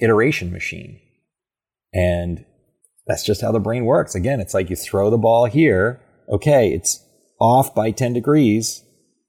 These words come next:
Like, it's, "How far off am I?" is the question the brain keeps asking.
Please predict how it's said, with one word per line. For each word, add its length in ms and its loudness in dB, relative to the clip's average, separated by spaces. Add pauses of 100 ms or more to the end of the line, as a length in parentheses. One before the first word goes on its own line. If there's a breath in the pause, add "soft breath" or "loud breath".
(340)
Like, 140 0
it's, 100 -4 (120)
"How 240 2
far 340 0
off 300 0
am 200 -6
I?" 140 -10
is 120 -12
the 60 -8
question 540 -6
the 80 -8
brain 220 -10
keeps 220 -12
asking. 400 -16